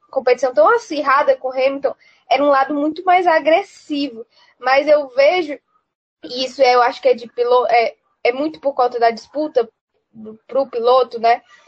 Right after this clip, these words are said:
É, não que o Hamilton é um cara agressivo que despertava o pior no Max, tá? Longe de mim <laughs> falar isso.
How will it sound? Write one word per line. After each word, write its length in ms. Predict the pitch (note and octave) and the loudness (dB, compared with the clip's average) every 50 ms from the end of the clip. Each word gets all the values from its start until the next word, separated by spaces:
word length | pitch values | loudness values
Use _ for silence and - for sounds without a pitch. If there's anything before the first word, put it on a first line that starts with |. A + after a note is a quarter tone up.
| _ _ - | _ _ -4
É, 280 | - A3 A3+ A3+ A3+ A#3 | 0 2 4 4 4 4
não 120 | A#3+ - C#4 | 2 0 0
que 120 | - E4+ | 0 -2
o 80 | D#4 D4+ | -2 0
Hamilton 400 | C#4+ C4+ C4 B3+ B3 C4 A#3 A3+ | 0 -2 -2 -2 0 2 4 4
é 100 | A3 A3 | 4 2
um 100 | A3 A3+ | 2 -2
cara 320 | - B3 A3 A3 A3 A3 | -4 -2 0 2 2 2
agressivo 680 | G#3+ G#3+ A3 G#3+ A3+ A#3 - - A#3 A#3+ B3 A#3 C4 - | 2 2 0 -2 -4 -4 -6 -10 -12 -12 -12 -12 -14 -18
que 240 | _ - B3 A#3 A#3 G#3+ | _ -16 -14 -12 -12 -12
despertava 600 | G3+ A3+ - - A#3 A#3 A#3 - A3+ A3+ A3+ A3 | -14 -8 -2 -2 -2 0 0 0 0 0 0 -2
o 60 | G#3+ | -4
pior 260 | A3 A#3 G#3+ G#3+ A3+ | -2 0 2 2 2
no 80 | B3+ C4+ | 0 -2
Max, 320 | B3 G3 F#3 - _ _ | -4 -4 -4 -6 _ _
tá? 180 | - G#3 G#3 A3+ | -10 -8 -6 -4
Longe 240 | A3+ G#3+ A3 A#3+ B3+ | -4 -2 -4 -4 -4
de 60 | C#4+ | -4
mim 140 | C#4+ D#4+ D#4 | -4 -4 -2
<laughs> 20 | |
falar 300 | D#4 G4 G#4+ D4+ D#4 C#4+ | 0 0 2 4 4 2
isso. 140 | B3+ C4 _ | 2 0 _